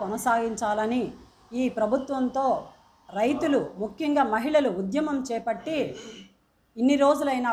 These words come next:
కూడా ప్రభుత్వం పట్టించుకోవటం లేదు. ప్రభుత్వం పోలీసుల్ని అండగా, అండగా తీసుకొని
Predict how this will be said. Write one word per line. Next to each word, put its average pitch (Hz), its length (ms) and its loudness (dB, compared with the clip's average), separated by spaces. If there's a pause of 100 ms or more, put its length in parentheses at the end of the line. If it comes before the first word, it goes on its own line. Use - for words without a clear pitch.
(120)
కూడా 226 140 2 (120)
ప్రభుత్వం 262 380 -4 (120)
పట్టించుకోవటం 214 800 -2
లేదు. 202 260 -2 (220)
ప్రభుత్వం 254 540 0 (760)
పోలీసుల్ని 294 580 4 (140)
అండగా, 285 340 2 (220)
అండగా 277 360 2 (720)
తీసుకొని 302 560 2